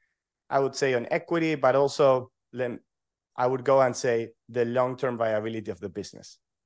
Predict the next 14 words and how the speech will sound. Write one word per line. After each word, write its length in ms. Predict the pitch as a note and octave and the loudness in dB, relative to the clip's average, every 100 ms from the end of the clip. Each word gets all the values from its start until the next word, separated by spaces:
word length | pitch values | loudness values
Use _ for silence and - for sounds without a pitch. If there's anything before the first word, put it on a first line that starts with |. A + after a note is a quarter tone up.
| - | -4
right? 240 | A#2 A2+ | -2 0
So 300 | - A#2 G#2 - _ _ | 0 0 0 -8 _ _
instead 440 | A#2 A2+ - C3+ B2+ | -12 -8 0 2 6
of, 260 | B2 A#2 - _ _ _ _ _ _ | 4 4 -2 _ _ _ _ _ _
um, 420 | B2 A2 G#2 G2 - _ - | -6 -4 -4 -6 -10 _ -16
going 200 | A#2 B2+ | -4 -2
back 140 | A#2+ A2+ | -2 -4
to 80 | A#2 | -4
the 80 | |
token, 440 | B2+ A#2 B2 A2+ G#2 _ _ | -4 -4 -4 -4 -6 _ _
something 460 | - B2 A2+ B2+ | -6 -6 -6 -6
that 300 | A#2 A#2 A#2 - | -4 -4 -4 -4
can 220 | A2+ A2 | -4 -4
look 360 | A#2 C3 B2+ | -4 -6 -8